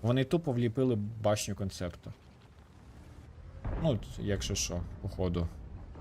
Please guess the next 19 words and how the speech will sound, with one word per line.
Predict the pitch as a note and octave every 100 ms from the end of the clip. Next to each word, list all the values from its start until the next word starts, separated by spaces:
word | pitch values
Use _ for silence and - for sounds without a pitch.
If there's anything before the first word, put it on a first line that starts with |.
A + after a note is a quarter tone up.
| - - - - - G2
Я | G2
думаю, | G#2 G#2 G#2
що | -
це | F#2 - G2+ G2+ G2
я | G2+ G#2
останній, | G2+ - G2+ G2
хто | F#2 F#2+
це | - F#2+
поняв. | B2 D3 A2+ - - - - - - - - - - - -
Серед | - F2+ F2+
всіх | - F2+
присутніх | F#2 - F#2+ F#2
в | F#2
чаті, | F2 F2 F#2
ну | F#2+
зато | G#2 A2 - A#2 A#2+ A#2
я | A2 G#2+
це. | - A2 - - - - - F#2+
Оу, | F2+ E2